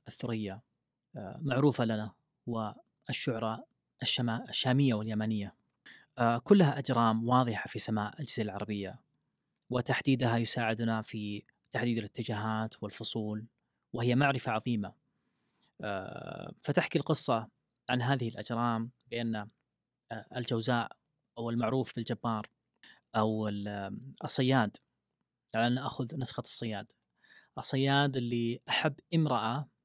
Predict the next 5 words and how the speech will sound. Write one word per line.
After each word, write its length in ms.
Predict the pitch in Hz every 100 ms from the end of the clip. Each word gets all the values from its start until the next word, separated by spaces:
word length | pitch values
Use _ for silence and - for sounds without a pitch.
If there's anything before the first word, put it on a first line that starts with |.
| _ _ _ _ _ _ _ -
ثرية 520 | - 143 160 123 - _ _ _ -
وهو 180 | 139 127
كان 200 | - 131
صياد 520 | - 131 127 123 123 _ _ _
فقير، 440 | - - 135 107